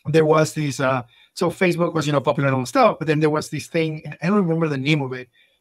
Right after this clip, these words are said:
but it was called something like, called, like, my, um, I don't know, I don't remember it, but it was pretty much like, "I am gonna invite you into a social network, but I am going to send you an invitation.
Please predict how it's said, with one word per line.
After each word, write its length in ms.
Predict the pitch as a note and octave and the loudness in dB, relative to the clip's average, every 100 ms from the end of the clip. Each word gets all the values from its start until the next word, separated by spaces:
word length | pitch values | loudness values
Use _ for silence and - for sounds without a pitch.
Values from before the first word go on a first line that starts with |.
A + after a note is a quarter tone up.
| - | -2
but 120 | D#3 | 2
it 20 | |
was 160 | D#3+ E3 | 2 2
called 260 | F3 D#3+ | 2 0
something 220 | D3+ D#3+ D#3+ | -2 -2 -2
like, 160 | D3+ | -2
called, 140 | C#3+ D3 | -2 -4
like, 180 | C3 - | -4 -10
my, 760 | C3+ C#3 D3+ D3+ D3 C#3+ C3+ B2 _ _ _ _ _ | -6 0 2 2 0 -2 -6 -12 _ _ _ _ _
um, 600 | D3 C#3+ C#3 C3 B2+ C3 B2+ _ _ _ _ _ _ _ _ _ _ _ _ _ _ _ _ _ - - | 0 2 2 0 -4 -10 -18 _ _ _ _ _ _ _ _ _ _ _ _ _ _ _ _ _ -18 -4
I 160 | D#3+ C#3+ | 0 0
don't 120 | B2 | 0
know, 200 | A2+ A#2+ | -6 -2
I 20 | |
don't 120 | D#3+ | 0
remember 360 | E3 D3 B2+ B2 | 2 0 -4 -8
it, 120 | B2+ - | -10 -4
but 80 | |
it 60 | C#3+ | 2
was 240 | E3 E3 - _ - | 2 0 -8 _ -4
pretty 140 | E3 | 0
much 260 | E3 D3+ D#3 | 2 0 -2
like, 300 | C#3+ C3 - _ E3 | -4 -6 -12 _ 4
"I 140 | E3+ C#3 | 4 2
am 80 | D#3 | -2
gonna 140 | D#3+ | -2
invite 280 | D3+ D3 C#3 | 0 0 0
you 100 | D3 | -4
into 460 | C#3 C3 C3+ C3 C3+ | -10 -6 -4 -4 -6
a 420 | C3+ C3 B2+ B2 A#2 _ - | -8 -8 -6 -8 -10 _ -12
social 460 | - E3+ E3+ D#3+ | 0 2 2 0
network, 580 | D#3 G3+ D#3 C3 B2+ B2+ _ _ _ _ | 2 2 2 -2 -6 -10 _ _ _ _
but 160 | E3 D3+ | 0 2
I 140 | D#3+ D#3+ | 2 2
am 120 | D#3 | 2
going 140 | D3+ | -2
to 100 | C#3 | -2
send 240 | C3 D3 C3+ | -2 -2 -2
you 60 | |
an 80 | C3+ | -4
invitation. 560 | B2+ B2 A#2+ A#2 - | -4 -6 -6 -6 -8